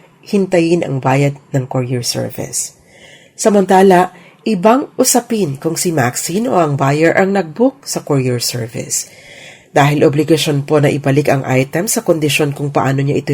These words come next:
tinanggap, obligasyon din niyang tiyaking makararating ito sa seller sa maayos na kondisyon sa pamamagitan ng isang reliable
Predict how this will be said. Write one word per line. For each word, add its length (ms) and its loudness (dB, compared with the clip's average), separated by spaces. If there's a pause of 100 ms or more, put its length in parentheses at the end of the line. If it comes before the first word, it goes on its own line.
tinanggap, 800 -2
obligasyon 800 4
din 160 0
niyang 220 -2
tiyaking 640 0
makararating 800 2
ito 180 -6
sa 80 -8
seller 480 0 (320)
sa 160 2
maayos 560 2
na 140 -2
kondisyon 640 -2 (400)
sa 160 2
pamamagitan 800 0
ng 140 -2
isang 340 0 (360)
reliable 800 0